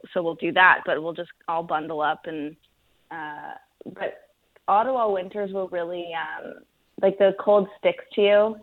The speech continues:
and it gets really windy. And that walk in Canada from the media parking lot into the Canadian Tire Centre, for anyone who's done it,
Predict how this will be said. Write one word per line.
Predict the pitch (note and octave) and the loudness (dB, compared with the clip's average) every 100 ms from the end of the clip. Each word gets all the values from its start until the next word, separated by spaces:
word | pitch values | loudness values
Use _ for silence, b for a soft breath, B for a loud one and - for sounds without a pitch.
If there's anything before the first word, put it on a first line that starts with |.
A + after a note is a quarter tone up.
| G#4 | -8
and | F#3+ | -4
it | F3+ | 0
gets | F3+ - | 0 0
really | F#3+ F#3 F3 | 2 2 4
windy. | E3+ D#3+ F3 F#3+ G3+ A3 _ _ _ - | 2 2 4 6 6 2 _ _ _ -2
And | G3 | 2
that | G3 F3 F3 | 4 2 0
walk | E3 F3+ F3+ F#3 | 0 2 2 -2
in | F#3+ F#3 - | -6 -6 -8
Canada | F#3 E3+ E3 F3+ F3 | -6 -4 -2 -4 -4
from | F#3 F3 | -6 -4
the | F3 | -4
media | E3+ E3+ E3+ | -4 -2 -2
parking | E3+ - D#3+ F#3 | -4 -6 -6 -6
lot | F#3 F3+ - | -2 -2 -2
into | E3+ E3+ | -4 -6
the | G3 | -10
Canadian | F3 F#3 E3+ E3 E3 | -8 -4 -2 0 -2
Tire | - D#3+ D#3+ | -2 -2 -2
Centre, | - F3+ F#3+ - | -2 -4 -6 -4
for | C#3 | 0
anyone | F3 F3+ F3 | 0 0 -2
who's | E3+ F3 E3+ | -2 -4 4
done | D#3+ D#3+ | 6 6
it, | G3 | 4